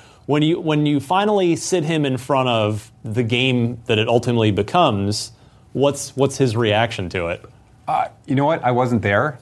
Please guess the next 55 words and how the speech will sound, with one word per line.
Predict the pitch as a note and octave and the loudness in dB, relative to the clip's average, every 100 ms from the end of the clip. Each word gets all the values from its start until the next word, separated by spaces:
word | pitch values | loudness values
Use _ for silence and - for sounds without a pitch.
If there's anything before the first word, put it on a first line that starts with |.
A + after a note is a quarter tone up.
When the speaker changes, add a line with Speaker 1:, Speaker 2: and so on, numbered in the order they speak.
| - | -2
Speaker 2:
the | G#2+ | 0
first | B2 B2 | 0 0
time | A#2+ G#2+ G#2 G2+ | 0 0 0 0
that | G2+ G2 F#2 | 0 -2 -4
he | - G#2 G#2 G#2 G#2+ - | -2 2 2 0 -6 -16
saw | - G#2 G2+ G2 | -8 -2 2 2
whatever | F#2+ G#2 G2 | 2 2 2
build | G#2 G#2 | 2 0
it | G2 | 2
was | G2+ G#2 | 2 2
that | G#2 | 2
we | |
Speaker 1:
Yeah. | G#2+ G2 | 0 2
Speaker 2:
sent | G#2+ G#2 | 2 2
up, | A2+ - | 0 -2
so | A2+ G2+ | -2 0
I | - A2+ | 2 0
don't | A#2 F#2+ | 0 0
know. | G2+ D2+ D2+ - | -2 -2 -10 -6
Uh, | G#2+ | -2
I | G2 G#2+ | 0 2
remember | B2+ C3 A2 | 2 2 0
talking | - A#2+ A2+ A2+ G#2+ | -2 -4 -2 -2 -4
to | A2 | -2
him, | G2+ | -4
I | G2 | -6
think, | G2+ F2+ | -8 -4
well | G2+ G2+ | -2 0
into | F#2+ | -2
production, | F2 G2 A2+ - F2+ | -4 -2 -2 -4 -8
and | F2 E2+ F2 - - - - | -8 -10 -12 -16 -20 -20 -16
he | - | -2
was | A#2 A#2 | 0 2
happy. | A2+ A2+ A#2 | 2 2 2
I | A2 | 0
think | G2 | 0
he | F#2 | -4
was | F2 | -4
laughing | F2 E2 F#2 F2 | -4 -4 -6 -8
at | F2 | -8
some | - F#2 | -6 -6
of | |
the | F2+ | -4
things | F2+ F2+ F2 | -6 -6 -8
that | F#2+ | -8
we've | A2 A#2 | -4 -4
been | E2+ | -2
doing | G2+ G#2+ G2 | 2 2 2
in | |
the | F2 | -2
game, | F2 F2 F#2 | -4 -4 -4
and | F2+ F2+ | -4 -2
that | C3 | 0
was | F#3 | -2
great. | - F#3+ F#2+ | -4 -2 -2